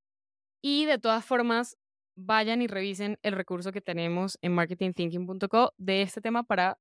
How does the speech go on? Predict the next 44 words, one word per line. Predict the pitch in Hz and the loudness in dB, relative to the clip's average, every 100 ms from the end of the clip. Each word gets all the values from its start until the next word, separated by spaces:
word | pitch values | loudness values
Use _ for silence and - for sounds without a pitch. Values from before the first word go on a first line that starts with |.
| _ | _
profundizar | 202 190 190 180 175 175 185 | -8 -6 -6 -8 -2 -2 -2
en | - 185 | -4 -6
cómo | 180 175 | -2 -4
se | 180 180 | -2 -2
ve | 165 | -2
esto | 165 - | -4 -8
en | 185 | -6
la | 180 | -6
matriz. | 156 - - - - | -6 -10 -16 -16 -8
Igual | 208 196 | 2 6
lo | 208 | 6
vamos | 220 | 4
a | 208 | 0
compartir | 214 185 175 | -2 -2 0
en | 170 | -2
LinkedIn, | 180 220 226 | 0 0 -2
así | 208 175 | -2 -4
que | 165 175 - _ _ - | -2 -2 -2 _ _ -16
si | - | -8
lo | 175 | -4
quieren | 165 170 | -2 -2
ver | 175 | -2
por | 196 | 0
allí, | 180 208 | 0 -2
también | 190 160 151 | -4 -4 -4
lo | |
vamos | 160 165 | -4 -6
a | 175 | -10
compartir. | 165 - _ _ _ _ _ - | -12 -14 _ _ _ _ _ -12
Eh, | 175 | -2
creo | 196 | -2
que | 214 | 0
es | 202 | -4
clave | - 202 214 | 2 4 4
porque | 220 226 185 | 4 0 -2
creo | 175 180 | 0 0
que | 185 | 0
en | 214 | -2
audio | 185 185 196 208 - _ | -2 -2 0 -2 -4 _
uno | - 208 | 0 4
logra | 214 233 | 6 4
entender | 240 208 190 180 | 4 0 0 0
la | 185 | 2
idea, | 202 214 214 | 2 4 4